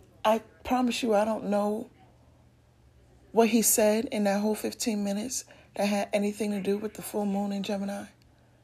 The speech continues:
I wasted fifteen minutes.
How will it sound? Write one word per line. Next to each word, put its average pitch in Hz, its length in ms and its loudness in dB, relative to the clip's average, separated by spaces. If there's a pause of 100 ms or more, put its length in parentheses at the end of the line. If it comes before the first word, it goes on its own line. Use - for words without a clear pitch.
(1600)
I 220 120 6
wasted 208 400 2
fifteen 202 420 -6
minutes. 160 380 -8